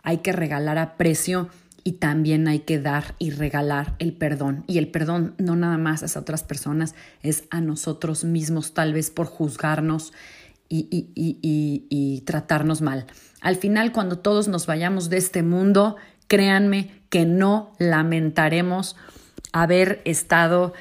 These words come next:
eh, en poco contacto o más tiempo en la oficina. En fin, hay que recordar qué y quiénes también son las personas realmente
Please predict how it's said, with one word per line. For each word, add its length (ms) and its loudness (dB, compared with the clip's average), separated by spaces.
eh, 420 0
en 220 0
poco 260 0
contacto 880 0
o 100 -2
más 220 0
tiempo 280 -4
en 100 0
la 60 2
oficina. 680 0
En 160 -2
fin, 300 0
hay 160 0
que 160 -2
recordar 680 -2
qué 340 0
y 140 -4
quiénes 420 -2
también 360 0
son 380 -2
las 200 -4
personas 540 -2
realmente 800 -2